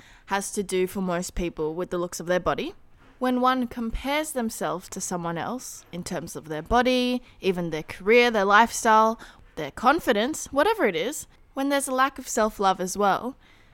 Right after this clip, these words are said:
comparison can be really destructive. It's horrible to be upset with who you are and wish to be someone else. We don't want to go through life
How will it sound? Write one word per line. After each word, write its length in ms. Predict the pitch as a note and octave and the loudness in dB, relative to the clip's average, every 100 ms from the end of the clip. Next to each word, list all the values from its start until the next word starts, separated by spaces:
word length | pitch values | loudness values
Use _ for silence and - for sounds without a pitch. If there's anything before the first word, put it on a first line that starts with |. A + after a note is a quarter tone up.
| - | -10
comparison 760 | D#4 D4+ F4 G4+ D4+ F#4 F4 - _ _ _ - | -6 -2 0 0 -2 -4 -6 -10 _ _ _ -8
can 140 | E4+ | 0
be 120 | F#4 | 2
really 240 | F#4+ F#4+ F#4 | 2 2 0
destructive. 840 | G4+ - A#4+ - G3 B3+ - - _ _ - | -2 -2 -2 -2 -2 -2 -8 -20 _ _ -12
It's 200 | E4 - | -10 -6
horrible 460 | D#4+ F4 F#4+ F#4+ F4 | -4 -4 -4 -6 -6
to 120 | B3+ | -4
be 180 | A#3 G#3 | -2 -2
upset 400 | E3+ - G#3 F#3+ | -2 -6 -8 -6
with 200 | G3 - | -8 -8
who 140 | G#3 | -8
you 260 | G3+ F#3 F#3 | -6 -6 -2
are 340 | F#3 F3 - - | 0 0 -4 -6
and 160 | G#3+ | -4
wish 240 | B3+ - - | -2 -4 -6
to 80 | |
be 140 | A3+ G#3+ | -4 -4
someone 360 | G#3+ G3 F#3 | -4 -4 -4
else. 420 | F#3 - - - - _ _ _ | -6 -8 -12 -14 -16 _ _ _
We 120 | C#4 | -6
don't 240 | C#4+ F4 D4 | -2 -2 -2
want 160 | D#4 D4 | -6 -6
to 100 | C4 | -4
go 200 | A#3+ A#3 | -4 -4
through 280 | A3+ G#3 | -4 -4
life 480 | G3+ F#3+ - F#3 - | 0 0 -2 -8 -18